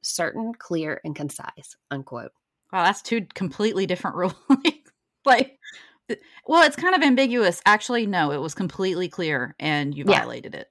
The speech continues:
Speaker 1: pretty much. So they're still trying to get out of it. You know, in the end, I don't think that they got the punishment that they needed. It was just, mm, you know, the, not great.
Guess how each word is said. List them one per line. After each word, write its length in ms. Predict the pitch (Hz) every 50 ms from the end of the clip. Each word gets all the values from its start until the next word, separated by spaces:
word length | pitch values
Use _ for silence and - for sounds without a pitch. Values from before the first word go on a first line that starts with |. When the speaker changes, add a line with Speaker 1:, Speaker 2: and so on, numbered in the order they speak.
| _ _ _
Speaker 1:
pretty 240 | - 226 220 190 175
much. 340 | 151 139 - - - - - _ _ _ _ _ _ _ _ _
So 100 | - -
they're 120 | 277 254 233
still 200 | - - 202 180
trying 200 | - 180 160 -
to 60 | 156
get 120 | 147 -
out 140 | 156 151 -
of 80 | - -
it. 180 | - - - - _ _ _ _ _ -
You 120 | 196 190
know, 160 | 170 151 143 139
in 120 | 156 190
the 120 | 185 180
end, 180 | 170 151 151 151
I 100 | - 160
don't 160 | 160 160 160 -
think 180 | 156 151 151
that 160 | 151 147 -
they 240 | - 151 147 147 147
got 180 | - 139 - -
the 80 | 147
punishment 520 | 139 - - 127 135 143 - - 175 165 -
that 100 | 151 147
they 140 | 143 139 135
needed. 520 | 139 135 131 139 156 165 180 190 208 208 - _ _ _ _ _ _ _ _ -
It 140 | 170 156
was 160 | 151 156 147 -
just, 400 | - 147 135 135 - - - _ _ _ _ -
mm, 180 | 320 320 302 311
you 140 | 339 381 403
know, 280 | 294 196 - 214 247 - _ _ _ _
the, 200 | - 320 311 294 -
not 200 | 302 349 359 320
great. 300 | 285 330 392 415 370 -